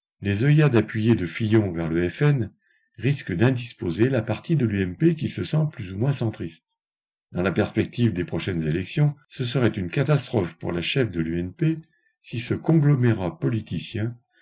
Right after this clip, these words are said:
voyait sa composante centriste rejoindre le camp Bayrou-Borloo. Quand Copé dit que l'avenir de l'U M P est en jeu, après les propos de Fillon, il songe à son propre avenir politique,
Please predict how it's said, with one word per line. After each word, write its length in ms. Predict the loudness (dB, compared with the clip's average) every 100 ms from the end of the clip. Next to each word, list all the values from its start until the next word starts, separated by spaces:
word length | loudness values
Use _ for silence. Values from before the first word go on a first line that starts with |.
| _ 0
voyait 320 | 2 4 2
sa 160 | 0
composante 680 | -2 -4 0 0 0 -2 -4
centriste 680 | -4 -2 -2 -6 -8 -10 -18 -20 _ _
rejoindre 480 | 0 0 2 2 2
le 140 | 0
camp 300 | 2 0 0
Bayrou-Borloo. 760 | 2 2 4 0 0 -2 -4 -6 _ _ _ _ _ _ _
Quand 140 | -2 6
Copé 440 | 6 8 6 4
dit 200 | 2 -2
que 340 | 2 2 2 -4 _
l'avenir 440 | 2 4 4 2
de 80 | 2
l'U 160 | 0 0
M 140 | 0
P 160 | 2 0
est 120 | 0
en 100 | -2
jeu, 260 | 0 0 -2 _ _
après 300 | -8 -4 0
les 100 | 0
propos 320 | 0 -2 0 -2
de 120 | -2
Fillon, 440 | -4 -2 0 -2 -6 _ _ _ -4
il 120 | -2
songe 300 | 2 2 2
à 80 | -2
son 200 | -6 -4
propre 280 | -2 -2
avenir 300 | -2 -2 -6
politique, 640 | 0 0 0 -4 -8 -10